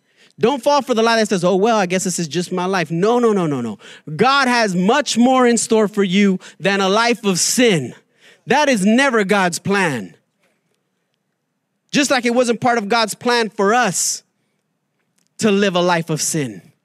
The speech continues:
Now, maybe some of you have labels on your life that are not positive because of these lifestyles.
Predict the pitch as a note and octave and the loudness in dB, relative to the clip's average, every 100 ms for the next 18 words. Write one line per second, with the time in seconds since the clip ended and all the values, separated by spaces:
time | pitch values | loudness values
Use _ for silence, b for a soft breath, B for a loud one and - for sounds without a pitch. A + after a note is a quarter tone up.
0 | _ _ _ _ _ _ D3 F3 G#3 G3+ | _ _ _ _ _ _ -2 0 0 0
1 | - G3+ F3+ E3+ F#3+ F#3+ E3 E3 F#3 F3 | -2 -2 -2 -2 -2 -2 -2 -4 -2 -2
2 | E3+ F3 E3 D3 D#3 E3+ F3+ C#3+ D#3+ E3 | -2 -2 -2 -2 -2 -2 -4 -4 -4 -2
3 | E3 D3+ - F#3+ G#3+ F3+ D#3+ C#3 C3+ C#3+ | -2 -4 -6 -4 -4 -2 -4 -6 -8 -6
4 | D#3+ C3+ C3+ B2+ C3+ A#2 C3+ A#2+ A#2+ - | -6 -6 -8 -10 -10 -8 -8 -8 -8 -10
5 | B2+ B2 B2 B2+ - | -12 -14 -18 -20 -20